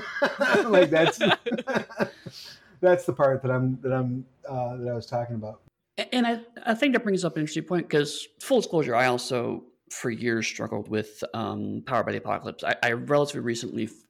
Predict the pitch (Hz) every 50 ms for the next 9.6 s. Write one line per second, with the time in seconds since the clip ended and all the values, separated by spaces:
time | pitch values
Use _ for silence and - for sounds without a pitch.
0 | _ _ - - 113 - 131 113 113 113 113 107 104 - 117 107 104 - - 113
1 | 107 - 107 - - - 107 107 104 101 - 131 120 104 98 107 113 110 107 -
2 | - - 123 143 135 127 139 127 - 135 117 113 - - 120 117 113 113 110 107
3 | 110 - - - - - - - - _ - 113 107 107 104 - - 113 - -
4 | - 127 120 - - 120 113 113 139 170 170 - 156 131 127 113 110 107 - -
5 | - _ _ _ _ _ _ - - 143 127 113 117 113 117 123 110 - 113 110
6 | - - 113 104 104 - - - - 185 208 254 269 214 151 131 113 113 - -
7 | - - 95 85 - 98 110 - - - - _ - - - - 127 127 127 127
8 | 123 131 135 131 - 123 120 113 117 - 131 117 110 107 110 110 113 107 - -
9 | 110 107 101 98 95 107 113 113 110 107 110 -